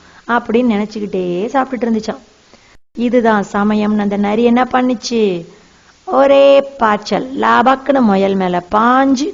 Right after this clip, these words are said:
கழுத்தை திருகி கடிச்சு சாப்பிட்டுருச்சு. அவ்வளவுதான், முயல் கதை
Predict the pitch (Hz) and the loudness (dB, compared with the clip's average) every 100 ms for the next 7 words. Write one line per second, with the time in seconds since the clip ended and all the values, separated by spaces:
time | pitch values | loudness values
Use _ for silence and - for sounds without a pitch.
0 | - 196 208 214 196 190 - 262 277 269 | -4 0 0 0 -4 -2 -2 0 0 -4
1 | 294 - 226 220 214 247 - 214 208 - | -6 -2 -2 -2 -6 -6 -2 -2 -2 -10
2 | - - - - _ - _ _ _ _ | -12 -12 -14 -16 _ -20 _ _ _ _
3 | _ - - 294 185 170 160 180 - - | _ -16 -6 -4 -2 -4 -4 -4 -6 -12
4 | _ _ 196 202 220 220 185 170 160 | _ _ -6 -2 0 0 -2 -6 -4